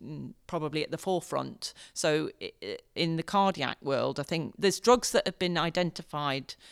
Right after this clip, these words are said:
and they've had F D A approval. That's kind of,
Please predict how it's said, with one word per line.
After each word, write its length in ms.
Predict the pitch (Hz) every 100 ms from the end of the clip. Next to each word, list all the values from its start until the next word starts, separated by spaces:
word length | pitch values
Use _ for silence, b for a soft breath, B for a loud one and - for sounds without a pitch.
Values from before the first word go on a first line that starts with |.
| B B B
and 140 | 170
they've 140 | 160 160
had 240 | 175 - -
F 180 | 170 -
D 140 | 170
A 100 | 156
approval. 720 | 151 - 156 131 127 98 - B B B -
That's 360 | - - -
kind 460 | - - 156 156 143
of, 340 | 143 139 -